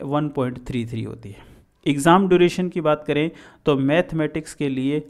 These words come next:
आपको ढाई घंटे मिलते हैं, ऐसे ही गेट के लिए भी आपको ढाई घंटे मिलते हैं। ये टोटल number of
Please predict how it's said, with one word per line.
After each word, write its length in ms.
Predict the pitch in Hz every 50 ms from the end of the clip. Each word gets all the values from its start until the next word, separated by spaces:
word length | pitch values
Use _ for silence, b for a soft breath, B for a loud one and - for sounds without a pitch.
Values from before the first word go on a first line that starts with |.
| - -
आपको 280 | 131 131 127 - 143
ढाई 280 | 131 131 120 110 113 120
घंटे 320 | 127 127 127 127 131 143
मिलते 300 | 143 143 139 135 139 147
हैं, 220 | 139 143 147 - -
ऐसे 340 | - 135 131 131 135 - 151
ही 120 | 139 139
गेट 380 | 135 131 135 135 147 160 156 170
के 160 | - 147 135
लिए 200 | 131 123 123 120
भी 140 | 120 117 120
आपको 480 | 117 110 113 - - 160 190 202 202 B B B B B B -
ढाई 240 | 127 120 123 123 120
घंटे 340 | 113 107 104 95 110 113 110
मिलते 300 | 110 107 - - - 101
हैं। 220 | 92 - - - - - -
ये 280 | 127 135 151 165 175
टोटल 500 | 175 170 - 143 135 139 - 156 160 170 B B B B B B B 127
number 360 | 131 135 143 143 147 156 160
of 100 | 160 156